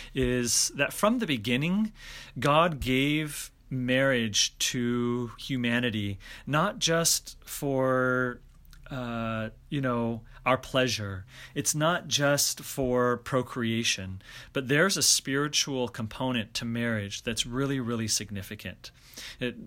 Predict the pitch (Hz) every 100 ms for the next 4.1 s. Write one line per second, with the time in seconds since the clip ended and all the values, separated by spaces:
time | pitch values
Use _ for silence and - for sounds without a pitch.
0 | - - - - - - - 165 180 160
1 | - 135 - 147 147 127 - - - 156
2 | - 143 135 - 131 139 147 156 - -
3 | 131 123 117 107 104 - - - - 117
4 | 113